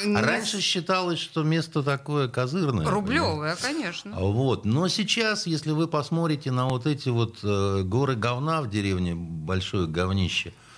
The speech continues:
Speaker 1: то, конечно, в общем, знаете, возникает даже не вопрос,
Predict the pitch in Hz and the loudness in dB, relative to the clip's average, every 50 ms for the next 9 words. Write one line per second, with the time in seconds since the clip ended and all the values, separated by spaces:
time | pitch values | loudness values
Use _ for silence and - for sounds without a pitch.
0 | - - - - - - - - - - - 113 131 156 - 151 151 156 165 165 | -20 -20 -20 -18 -18 -18 -18 -20 -20 -4 -2 0 0 2 0 0 0 0 0 -2
1 | 156 - - 160 156 151 151 139 - 123 123 147 151 139 - 156 147 147 139 123 | -2 -2 -2 0 0 0 0 -2 -2 -4 -2 -2 -2 -2 -2 -2 0 0 0 -2
2 | 120 - - - - _ _ _ _ _ _ - - - - - - - - - | -2 -6 -16 -20 -20 _ _ _ _ _ _ -20 -20 -20 -20 -20 -20 -20 -20 -20
3 | - - - - - - - - - - - 101 95 104 147 175 175 151 - - | -20 -20 -20 -20 -20 -20 -20 -20 -20 -14 -8 -4 0 0 2 2 0 -2 -2 -2
4 | 107 107 110 101 123 135 135 - 180 180 165 139 131 156 156 139 139 147 151 143 | -2 0 0 0 0 -2 0 0 0 0 0 -2 -2 -2 -2 0 0 0 0 0
5 | 147 151 147 151 156 156 151 135 101 87 - - - - | 0 -2 -2 -2 -2 0 0 0 0 -2 -4 -8 -12 -14